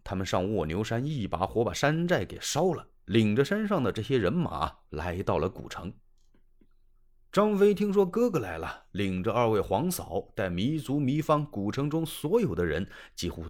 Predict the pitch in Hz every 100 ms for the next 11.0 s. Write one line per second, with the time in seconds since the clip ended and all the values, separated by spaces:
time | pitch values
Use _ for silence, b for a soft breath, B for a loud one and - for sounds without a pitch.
0 | - 147 156 135 - 98 92 85 73 76
1 | 73 _ _ _ _ B B B 240 226
2 | 107 110 120 120 113 92 - _ _ -
3 | 104 92 90 110 135 110 - _ 123 117
4 | 107 95 - 80 - 92 76 92 87 80
5 | - 117 107 120 175 254 139 - - 110
6 | - _ _ _ - 113 104 101 95 -
7 | 95 101 85 113 - 185 185 185 175 117
8 | 180 95 95 180 - B B - 92 80
9 | 101 113 117 113 117 - 120 139 143 147
10 | - 170 123 113 101 98 107 180 151 139